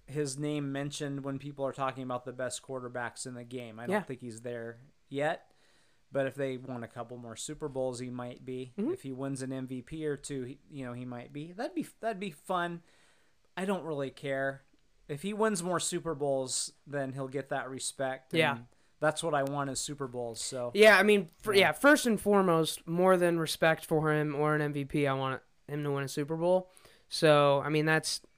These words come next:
Speaker 2: I think that's all he cares about.
Speaker 1: Yeah.
Speaker 2: Um, it just, like, it just bugs me when I see Patrick Mahomes highlights and I'm like, "Russ can make that throw."
Speaker 1: Yeah.
Speaker 2: And Matt Stafford made this sick sidearm throw,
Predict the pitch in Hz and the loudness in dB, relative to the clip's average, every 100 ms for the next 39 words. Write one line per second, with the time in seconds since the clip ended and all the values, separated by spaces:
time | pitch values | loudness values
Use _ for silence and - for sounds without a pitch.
0 | - 165 190 180 170 170 165 170 170 180 | 0 2 6 6 6 6 4 2 2 2
1 | 175 180 185 185 - - - - 123 117 | 2 4 6 6 2 -10 -20 -18 -8 0
2 | 165 160 156 156 151 143 135 - _ _ | 4 6 4 2 0 -6 -10 -16 _ _
3 | _ _ - 202 277 175 - 190 190 175 | _ _ -8 -4 -2 -4 -2 6 6 6
4 | - 185 233 180 170 165 160 160 156 147 | -2 -4 -2 0 2 2 2 0 0 0
5 | 143 165 151 - 156 151 147 143 139 139 | -2 -2 -4 0 0 0 -4 -6 -6 -6
6 | 135 135 135 131 - 139 131 131 - - | -6 -6 -6 -6 -8 -12 -12 -12 -14 -4
7 | 156 170 - 175 156 151 156 147 139 143 | 0 0 0 0 0 2 0 0 0 2
8 | 139 139 139 127 104 95 _ - 147 143 | 4 2 0 -6 -14 -16 _ -4 -2 -2
9 | 143 - _ _ 151 180 175 - 160 175 | -6 -14 _ _ 0 2 2 0 4 4
10 | 170 156 139 147 139 143 - - - 185 | 2 0 0 -4 -2 -4 -6 -6 0 2
11 | 170 - 156 151 143 139 - 147 147 143 | 2 2 2 2 2 -2 -4 0 4 4